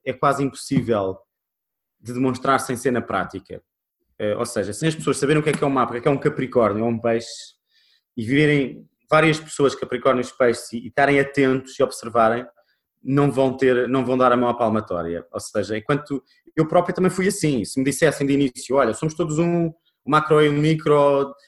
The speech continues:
eh, há correlação entre tudo, entre o que vês lá fora", e, assim, "Ah, pá, tá bem, mas prova lá isso na realidade." Eu, como homem da terra e pragmático,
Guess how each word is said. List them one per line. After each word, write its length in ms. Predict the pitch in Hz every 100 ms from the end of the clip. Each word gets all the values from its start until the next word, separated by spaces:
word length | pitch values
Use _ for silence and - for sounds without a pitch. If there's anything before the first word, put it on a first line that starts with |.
| _ _
eh, 160 | - 127
há 100 | 131
correlação 420 | - 135 147 147
entre 220 | 143 143 -
tudo, 580 | 156 151 143 147 143 - _ 127
entre 180 | 131 135
o 60 |
que 60 | 123
vês 160 | 139
lá 140 | 139 135
fora", 240 | 143 135 131 131 120 135 120
e, 280 | 127 123 - -
assim, 200 | 120 113
"Ah, 60 | 135
pá, 200 | - 143
tá 120 | 151
bem, 200 | 135 127
mas 220 | 117 104 - _
prova 280 | - 147 147
lá 120 | 143 139
isso 120 | -
na 60 | 135
realidade." 440 | 127 120 98 90 -
Eu, 340 | 160 156 156 - _ _ _
como 220 | 127 135
homem 240 | 139 139
da 80 | 127
terra 460 | 123 127 113 123 - _ _ _ _ _ -
e 80 |
pragmático, 640 | 117 127 117 120 117 -